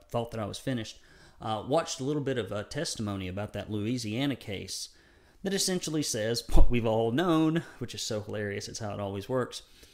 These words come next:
that the government and social media outlets collude to basically turn the truth off. Anything that's critical of what's going on, regardless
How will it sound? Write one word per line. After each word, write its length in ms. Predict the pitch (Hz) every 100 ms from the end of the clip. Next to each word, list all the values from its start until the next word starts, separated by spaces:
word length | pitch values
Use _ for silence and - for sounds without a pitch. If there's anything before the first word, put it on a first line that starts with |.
| - _ _ _ _ - - -
that 240 | 139 180
the 80 | 165
government 440 | 143 139 135 139 131
and 100 | 127
social 320 | 127 127 123
media 340 | 110 110 110
outlets 400 | 104 101 113 104
collude 600 | - 110 104 98 101 98
to 100 | -
basically 540 | 95 107 110 - - 104
turn 320 | - 110 110
the 60 | 101
truth 340 | - 95 -
off. 360 | - - - - - _ _ _ _ -
Anything 320 | 170 160 139
that's 160 | 117 -
critical 480 | 139 113 - 104
of 120 | 95 107
what's 220 | 101 -
going 300 | 110 98 107
on, 400 | 113 110 107 101
regardless 640 | 95 98 101 110 110 -